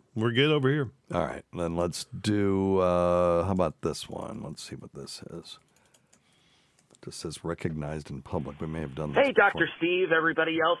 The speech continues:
Speaker 3: there. How's everybody doing?
Speaker 2: Good. Hey, thanks,
Speaker 1: Super
Speaker 2: man.
Speaker 1: great,
Speaker 2: How are
Speaker 1: man.
Speaker 2: you doing? Hope you
Speaker 3: Fantastic.
Speaker 2: Good.
Speaker 3: Great to hear.
Speaker 2: Okay.
Speaker 3: All right, I have a couple of questions that I, I haven't heard addressed in a long time, if they've been addressed. I
Speaker 2: Okay.
Speaker 3: know probably the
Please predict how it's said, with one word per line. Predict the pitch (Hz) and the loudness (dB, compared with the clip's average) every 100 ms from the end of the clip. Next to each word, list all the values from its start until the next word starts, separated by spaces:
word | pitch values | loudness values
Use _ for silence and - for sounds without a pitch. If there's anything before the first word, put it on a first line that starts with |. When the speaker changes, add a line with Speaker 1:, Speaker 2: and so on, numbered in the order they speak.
| - | 2
Speaker 3:
there. | 170 165 | 2 4
How's | 151 160 | 2 2
everybody | 156 147 151 147 143 | 2 2 2 2 2
doing? | 131 107 - | 0 -2 2
Speaker 2:
Good. | 135 190 82 | 4 6 4
Hey, | 82 113 | 4 4
thanks, | 104 104 98 | 4 2 2
Speaker 1:
Super | 85 | 0
Speaker 2:
man. | 80 | 2
Speaker 1:
great, | 110 | 4
Speaker 2:
How | 104 | 6
are | 101 | 6
Speaker 1:
man. | |
Speaker 2:
you | 123 131 | 6 4
doing? | 71 60 58 127 - - - | 2 0 -4 -8 -18 -20 0
Hope | - | 4
you | |
Speaker 3:
Fantastic. | 147 151 - 127 117 - 104 | 4 2 2 4 4 0 -6
Speaker 2:
Good. | - 101 | 2 4
Speaker 3:
Great | 156 185 190 - | 8 6 4 2
to | 160 | 2
hear. | 131 147 131 98 90 - | 4 4 6 4 2 -2
Speaker 2:
Okay. | 131 - | 0 6
Speaker 3:
All | |
right, | 208 | 8
I | 208 | 8
have | - 294 | 6 4
a | - | 6
couple | 269 240 | 6 4
of | - | 6
questions | 196 185 - 160 143 | 4 4 2 0 4
that | 151 - - - | 4 2 0 0
I, | 107 180 | 2 4
I | |
haven't | 240 233 | 4 6
heard | 240 | 6
addressed | 214 165 139 135 147 147 - - | 6 4 -2 2 4 4 -2 -2
in | 147 135 123 _ - | -2 -2 -12 _ -2
a | 147 | 0
long | 143 143 147 | 4 4 4
time, | 131 147 143 | 4 4 4
if | 160 - | 2 2
they've | 165 | 0
been | 135 113 | 0 0
addressed. | 104 107 87 - - - | -4 -4 -2 -4 -6 2
I | 123 | 4
Speaker 2:
Okay. | 113 | 6
Speaker 3:
know | 123 123 - | 6 4 4
probably | 147 139 | 4 6
the | 113 | 0